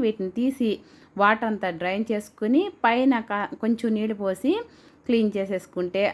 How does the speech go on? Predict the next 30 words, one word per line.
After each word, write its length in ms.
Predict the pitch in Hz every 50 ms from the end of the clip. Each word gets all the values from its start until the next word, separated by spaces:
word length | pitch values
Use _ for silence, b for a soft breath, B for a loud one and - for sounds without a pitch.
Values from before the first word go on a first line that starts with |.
| - -
ఆ 20 | 196 202 208
ఇంకా 260 | 208 - - - 240 247 240
తుక్కేమన్నా 520 | - - - - 220 214 202 196 185 185 175
ఉన్నా 160 | 175 180 185 180 175
కూడా 160 | 180 190 226 349 - 330
వచ్చేస్తుంది. 600 | 220 - - 165 156 156 - 170 151 147 143 151 - B B B B B B B B 226
వీటిని 320 | 233 233 233 233 220 214 208 214
నీరంతా 460 | 220 240 247 240 247 247 247 - 220 214 -
పోగొట్టుకుని 640 | 190 180 175 185 185 180 - - - 175 190 247 349 349 269
ఒక 120 | 233 220 220 214
కాటన్ 320 | 202 208 214 - 254 247 214
బట్ట 140 | 196 185 - - -
పైన 200 | 175 165 170 196 247 349 440 480 B B B B B B B B _ _ - - - _ _ - 208
వేసి 300 | 220 226 220 220 214 202 208 196 - - _ - 196 196
బాగా 260 | 196 208 214 233 226 - - -
మొత్తం 220 | 185 180 - 185 185 180
అంతా 180 | 185 - 196 185 185
కూడా 160 | 180 196 220 226 - - 175
ఆరబెట్టుకుని 640 | 175 175 175 180 175 170 - - - 185 202 240 359 453 494 b b b b b b b - - 247
ఒక 120 | 247 - 247 240 233 - - - - 220
నాలుగైదు 400 | 226 233 233 233 226 226 226 220 214
గంటలు 320 | 214 226 226 - 277 247 202 196
బాగా 240 | 185 190 196 208 202 156 151 180
ఆరితే 340 | 180 180 180 - - 220 277 403 480 - - - 180 208
జొన్న 180 | 202 214 220 208
పేలాలు 300 | 220 208 196 190 180 180 170
అనేది 220 | 170 170 170 175 196 214 233
చక్కగా 380 | 190 - - 165 170 214 277 370 415 254
వస్తాయి. 340 | 196 - - 185 165 160 - B B B B B B B B - 233
ఇలా 140 | 247 247